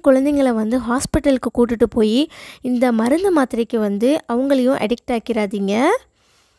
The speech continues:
முடிஞ்ச அளவுக்கு ஒரு டூ டேஸ் ஆவது வீட்டு மருத்துவம் செஞ்சு பாருங்க.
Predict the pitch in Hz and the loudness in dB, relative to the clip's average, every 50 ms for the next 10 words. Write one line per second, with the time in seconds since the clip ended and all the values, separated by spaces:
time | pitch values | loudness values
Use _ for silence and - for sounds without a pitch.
0 | _ _ _ _ _ _ _ _ _ _ _ _ - 247 277 311 311 392 392 392 | _ _ _ _ _ _ _ _ _ _ _ _ -2 2 2 4 4 2 2 2
1 | 349 311 277 262 254 254 254 - 247 226 269 294 262 226 220 233 247 - - 311 | 2 2 4 2 2 0 0 -2 -2 -2 0 0 0 0 0 -2 -4 -4 -4 -4
2 | 330 349 349 311 320 330 339 - - 269 247 220 214 202 202 254 254 233 269 311 | -2 -2 0 0 -2 -2 -4 -2 -2 -2 -2 -2 -4 -4 -4 -4 -2 0 -2 -2
3 | 311 320 294 269 254 233 226 - 233 240 254 - 240 214 202 202 240 - 233 220 | 0 0 -2 0 0 -2 -2 -4 -2 -2 -2 -2 -4 -6 -4 -4 -4 -2 -2 -2
4 | 214 226 208 202 196 | -2 -4 -4 -6 -4